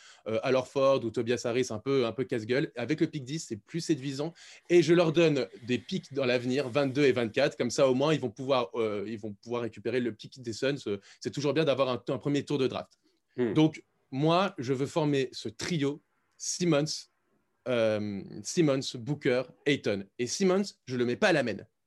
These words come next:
Speaker 1: Je le mets en quatre, comme dans la bulle. Parce que je pense que, parce que je pense que l'un, tu fais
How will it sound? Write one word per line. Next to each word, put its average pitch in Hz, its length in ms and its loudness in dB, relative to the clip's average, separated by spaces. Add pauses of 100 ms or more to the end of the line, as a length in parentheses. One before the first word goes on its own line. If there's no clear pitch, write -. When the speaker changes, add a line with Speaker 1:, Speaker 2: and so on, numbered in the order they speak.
(140)
Speaker 1:
Je 131 120 0
le 135 100 4
mets 175 100 4
en 113 120 0
quatre, - 500 -6 (180)
comme 190 160 4
dans 151 120 2
la 120 100 0
bulle. 101 240 -10 (280)
Parce 117 140 -6
que 151 80 -2
je 139 120 2
pense 180 260 0
que, 127 180 0 (540)
parce 139 140 -2
que 151 80 0
je 139 100 0
pense 156 240 -6
que 131 80 -2
l'un, 147 260 0
tu 131 160 -8
fais 143 300 -4